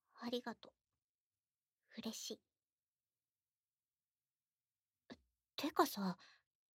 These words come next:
私も今気づいたけど、もしかしてあなた、私の教えをずっと忠実に守ってました？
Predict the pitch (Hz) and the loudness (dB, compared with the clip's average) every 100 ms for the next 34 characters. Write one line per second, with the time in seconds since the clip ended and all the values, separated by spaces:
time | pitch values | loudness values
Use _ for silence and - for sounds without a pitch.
0 | - 240 285 - 311 339 320 294 208 - | -2 0 4 8 10 10 6 4 0 2
1 | 247 214 185 196 185 - - _ _ _ | 2 0 -2 -4 -6 -8 -14 _ _ _
2 | _ _ _ _ _ _ - 247 247 254 | _ _ _ _ _ _ 0 0 2 0
3 | - - 185 208 - 185 180 _ _ _ | 0 -2 -2 -2 -2 -2 -2 _ _ _
4 | _ _ _ _ - 220 247 - 294 277 | _ _ _ _ -4 -2 0 6 8 10
5 | 277 - 269 262 262 - 226 - 277 - | 8 6 4 2 0 -2 -2 -2 -2 0
6 | - 285 302 302 302 294 240 294 - 359 | 2 4 2 4 6 8 8 4 4 4
7 | 185 - 175 214 311 | 4 -2 -4 -4 -4